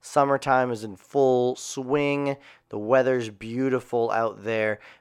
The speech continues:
Make sure you're taking advantage of it, but be focusing on your school. Maybe checking out that, um, Summer Success Toolkit at, um, dojo edge dot com.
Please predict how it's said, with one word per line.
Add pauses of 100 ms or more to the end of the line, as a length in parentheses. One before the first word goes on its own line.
Make
sure
you're
taking
advantage
of
it, (260)
but
be
focusing
on
your
school. (240)
Maybe
checking
out
that,
um,
Summer
Success
Toolkit (100)
at,
um,
dojo
edge
dot
com.